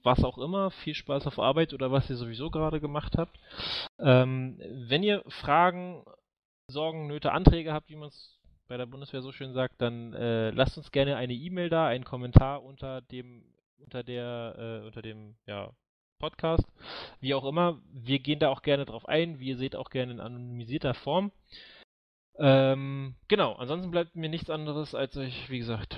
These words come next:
einen schönen Abend zu wünschen, sofern ihr das abends hört. Schönen Tag, schönen Morgen.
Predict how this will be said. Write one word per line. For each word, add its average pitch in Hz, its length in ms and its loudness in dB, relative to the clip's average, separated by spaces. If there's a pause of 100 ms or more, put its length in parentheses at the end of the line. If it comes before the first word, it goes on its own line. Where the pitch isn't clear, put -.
(120)
einen 123 100 -10
schönen 131 200 -2
Abend 156 260 4
zu 170 140 -4
wünschen, 170 320 -6
sofern 143 300 -2
ihr 143 80 -2
das - 460 2 (240)
abends 143 420 0
hört. 147 200 -4 (180)
Schönen 120 220 -8
Tag, 123 240 0
schönen 110 180 -6
Morgen. 160 400 -4